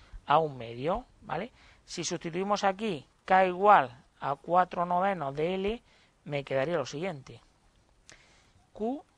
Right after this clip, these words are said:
sería igual a K. K son cuatro novenos, cuatro novenos de L, esto elevado a un medio por L elevado a un medio.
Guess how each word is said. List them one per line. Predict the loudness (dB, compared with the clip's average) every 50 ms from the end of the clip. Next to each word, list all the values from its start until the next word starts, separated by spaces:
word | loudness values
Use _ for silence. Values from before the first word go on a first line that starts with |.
| _ _
sería | _ -10 -6 -4 -2 -2 -2
igual | -2 -2 -4 -4 -6 -6 -8 -10 _ _ -4
a | -2 -2 -2
K. | 2 6 6 6 6 4 0 _ _ _ -2
K | 2 4 4 2
son | 2 -2 -2 -2 -2 -4 -6 -12 _ -12
cuatro | -4 0 2 2 2 2 0 -4 -2 0 0 0 -2 -4 _ _ _ _ _ _ _ _ _ _ _ _ _ -16
novenos, | -10 -6 -2 0 0 2 4 2 2 2 0 0 0 0 0 -2 -6 -18 _ _ _ _ _ _ -4
cuatro | 0 0 0 0 0 -4
novenos | -4 -2 0 0 0 0 -2 -4 -4
de | -2 -2 -2 -2
L, | -4 -4 -6 -6 -8 -10 _ _ _ _ _ _ _ _ -4
esto | -4 -4 -4 -2 -2 0 0
elevado | 2 4 6 6 6 6 6 2 0 -2 -6 _
a | -2 0 2 2
un | 2 0 -2 -2
medio | -4 -4 -4 -4 -4 -2 0 -2 -2 -2 -6 _ _
por | -6 -4 -2 0
L | 0 0 -2 -2 -2 -4 -4 -6 _ _ _ _ _ _ _ _ _ _ -6
elevado | -4 -2 0 2 4 6 6 6 6 6 2 -2 -4 -4
a | -2 0 0
un | 0 0 -4 -8
medio. | -12 -14 -12 -6 -2 -2 -2 -2 -2